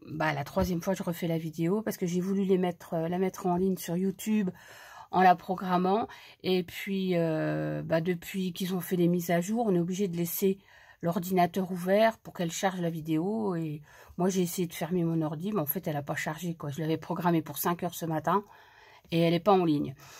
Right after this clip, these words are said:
Donc, euh, comme j'ai voulu, euh, hier, j'ai voulu la remettre sur mon a-, remettre mes vidéos sur l'appareil photo. Ça prenait, euh, huit heures, euh, avant de, hein, parce qu'elle avait été convertie, euh, enfin, me demandez pas, c'est trop technique. En définitive, euh,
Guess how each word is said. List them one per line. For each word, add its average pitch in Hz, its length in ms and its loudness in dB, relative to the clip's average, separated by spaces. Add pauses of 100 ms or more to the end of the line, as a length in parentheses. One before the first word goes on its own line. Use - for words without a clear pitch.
(200)
Donc, 202 320 2
euh, 170 840 4
comme 196 220 0
j'ai 202 180 2
voulu, 208 560 2
euh, 170 220 4
hier, 196 320 2
j'ai 180 100 -2
voulu 185 320 -2
la 165 220 4
remettre 226 500 6
sur 185 120 -6
mon 180 140 0
a-, 175 200 -2
remettre 202 360 0
mes 180 80 2
vidéos 175 360 -4
sur 165 180 -8
l'appareil 156 340 -4
photo. 175 380 -4
Ça 170 160 -4
prenait, 175 480 2
euh, 139 240 0 (540)
huit 180 260 0
heures, 226 340 8
euh, 220 140 2
avant 185 300 0
de, 175 80 -2
hein, 165 220 0
parce 190 140 -6
qu'elle 180 120 -4
avait 170 140 0
été 165 140 -8
convertie, 170 760 -4
euh, 151 180 -6 (460)
enfin, 170 140 -2
me 175 120 2
demandez 165 320 4
pas, 180 160 -4
c'est 175 140 -8
trop - 160 -4
technique. 196 400 -6 (260)
En 185 140 8
définitive, 185 720 0
euh, 151 480 -2